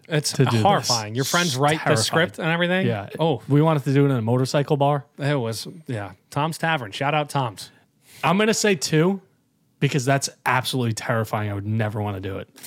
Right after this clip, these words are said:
Speaker 1: It's horrible. I think, do you think you could do stand-up comedy?
Speaker 2: No.
Speaker 1: No?
Speaker 2: No.
Speaker 1: I've gone to a few shows recently. I just realized that I'm,
Speaker 2: I
Speaker 1: I
Speaker 2: would
Speaker 1: would
Speaker 2: have to
Speaker 1: never.
Speaker 2: write the entire thing out and memorize everything.
Speaker 1: I don't get how people memorize, like, an hour set.
Speaker 2: Yeah, that's crazy.
Speaker 1: That doesn't make
Speaker 2: Well,
Speaker 1: any
Speaker 2: that's all
Speaker 1: sense.
Speaker 2: they do.
Speaker 1: That's true.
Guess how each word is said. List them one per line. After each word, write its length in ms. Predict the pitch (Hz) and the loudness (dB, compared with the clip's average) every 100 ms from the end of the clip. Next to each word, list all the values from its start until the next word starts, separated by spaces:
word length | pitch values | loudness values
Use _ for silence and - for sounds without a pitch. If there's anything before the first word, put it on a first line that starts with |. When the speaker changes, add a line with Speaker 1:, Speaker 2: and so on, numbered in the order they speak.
| - 147 | -14 -10
Speaker 1:
It's 140 | 127 | -6
horrible. 500 | 120 113 104 101 101 104 - - | -4 -4 -6 -10 -14 -18 -18 -8
I 80 | 151 | -8
think, 220 | - 175 | -6 -4
do 40 | |
you 40 | 208 | -4
think 180 | - 240 | -6 -8
you 60 | |
could 140 | 247 147 | -6 -4
do 120 | 175 | -4
stand-up 440 | - 196 202 202 | -4 -4 -4 -4
comedy? 240 | - 127 123 | 0 2 4
Speaker 2:
No. 240 | 104 92 _ _ _ - | 2 -4 _ _ _ -8
Speaker 1:
No? 240 | 135 156 190 | -2 -2 -2
Speaker 2:
No. 240 | 117 107 - - | -4 -4 -6 -4
Speaker 1:
I've 140 | 175 | -2
gone 180 | 202 220 | 0 0
to 60 | |
a 40 | 196 | -2
few 180 | - 180 | -2 -4
shows 360 | - 156 156 | 0 -2 0
recently. 380 | 185 180 202 190 | -2 -2 -2 0
I 180 | 143 139 | 0 0
just 280 | 139 143 180 | -2 -6 -2
realized 400 | 151 180 165 147 | 0 2 2 2
that 120 | 143 | 0
I'm, 200 | 135 127 | -2 0
Speaker 2:
I 100 | 151 | 2
Speaker 1:
I 20 | 185 | 4
Speaker 2:
would 60 | |
Speaker 1:
would 40 | 190 | 4
Speaker 2:
have 160 | 185 135 | 2 2
to 60 | |
Speaker 1:
never. 120 | 139 | 2
Speaker 2:
write 180 | 143 139 | 2 2
the 100 | 131 | 0
entire 360 | 117 120 117 107 | -2 0 0 -2
thing 200 | 110 107 | -2 -2
out 220 | 110 110 | -2 -2
and 160 | 110 110 | 0 0
memorize 480 | 107 104 101 101 | 0 -2 -2 -4
everything. 320 | 110 101 101 104 | -4 -6 -8 -4
Speaker 1:
I 120 | 175 | -2
don't 160 | 208 185 | 0 0
get 120 | 175 | 0
how 120 | 170 | 0
people 280 | 160 160 147 | -2 -2 -2
memorize, 460 | 131 147 143 131 | -2 0 0 -2
like, 120 | 120 120 | -2 -6
an 100 | 120 | -6
hour 320 | 123 135 120 | -4 -2 -4
set. 420 | - - 113 - - _ _ | -6 -6 -8 -10 -20 _ _
Speaker 2:
Yeah, 160 | 151 123 | -6 -2
that's 260 | 127 131 | -2 -4
crazy. 400 | - 120 104 107 101 | -6 -8 -8 -12 -10
Speaker 1:
That 60 | 117 | -8
doesn't 140 | 113 | -6
make 120 | 104 | -6
Speaker 2:
Well, 60 | 98 | -4
Speaker 1:
any 20 | |
Speaker 2:
that's 140 | 147 156 | -4 -2
all 100 | 156 | -2
Speaker 1:
sense. 140 | 120 | -2
Speaker 2:
they 100 | 107 | -4
do. 100 | 123 - _ _ - | -8 -12 _ _ -18
Speaker 1:
That's 100 | - | -14
true. 220 | - | -12